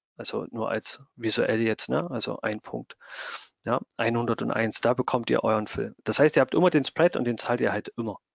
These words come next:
Da kommt ihr nicht drum rum. Und da hat dann der Future den, ähm, den absolut, äh, wirklichen Vorteil. Und jetzt könnt ihr euch ja mal ausrechnen, ihr macht vielleicht im Jahr tausend Trades. Ja, allein wenn ihr jetzt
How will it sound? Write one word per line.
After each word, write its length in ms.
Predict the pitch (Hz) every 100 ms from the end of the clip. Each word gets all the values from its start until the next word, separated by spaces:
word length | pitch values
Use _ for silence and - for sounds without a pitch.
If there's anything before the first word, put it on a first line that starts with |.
| _ _ _ -
Da 120 | 104
kommt 260 | - 120 -
ihr 60 |
nicht 140 | 113 -
drum 160 | -
rum. 220 | 107 107 - - - - -
Und 120 | 120
da 160 | 127 147
hat 120 | 180
dann 140 | 156 147
der 80 |
Future 380 | 123 - 156 143
den, 260 | - 120 120
ähm, 380 | - 113 113 110 _
den 140 | 120 113
absolut, 420 | 123 - - -
äh, 100 | 120
wirklichen 400 | 139 - 135 127
Vorteil. 380 | - 165 - 156
Und 240 | 131 117 - - - - -
jetzt 180 | 120
könnt 200 | - 180
ihr 120 | 185 -
euch 160 | 151
ja 100 | 147
mal 120 | 117
ausrechnen, 680 | 113 156 - 165 160 - 165
ihr 140 | 120 117
macht 260 | 127 -
vielleicht 380 | - 127 123 -
im 80 | 104
Jahr 320 | 107 139 143 -
tausend 480 | - 113 120 113 -
Trades. 500 | - 110 - - - _ _ _ _ _ - _ _ _ _ _ _ _
Ja, 180 | 110 120 131 -
allein 480 | 113 117 156 190
wenn 120 | 156 156
ihr 60 |
jetzt 140 | 147